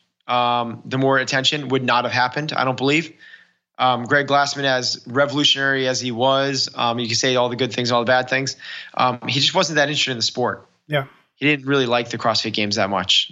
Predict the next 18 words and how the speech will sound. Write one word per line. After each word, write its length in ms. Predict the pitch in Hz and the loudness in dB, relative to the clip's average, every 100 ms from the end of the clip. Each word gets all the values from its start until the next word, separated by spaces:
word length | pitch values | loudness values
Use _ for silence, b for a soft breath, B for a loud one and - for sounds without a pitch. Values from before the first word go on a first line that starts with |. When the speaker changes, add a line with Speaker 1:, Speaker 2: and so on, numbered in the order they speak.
| - | -2
Speaker 1:
Um, 380 | 117 117 113 101 | 2 2 0 -2
he 140 | 113 | 0
was 180 | 135 135 | 2 2
more 180 | 131 131 | 2 0
into 200 | 123 120 | 0 -4
curing 360 | 117 - 127 113 | -2 0 0 0
chronic 260 | 123 117 | -2 -2
disease. 420 | 117 123 104 - - B B B B B | -4 -2 -2 -6 -8 B B B B B
So, 540 | - 127 120 120 120 _ _ | 0 2 2 -2 -6 _ _
um, 300 | 113 117 107 | 0 0 0
he 100 | 113 | 0
didn't 380 | 139 135 120 - - | 0 0 -2 -10 -4
wanna 220 | 127 127 | 0 0
pour 220 | 131 139 | 2 0
the 60 | 131 | 2
resources 460 | 151 151 123 - 117 | 2 0 0 -4 -4
into 160 | 104 | -6
it, 180 | 80 | -8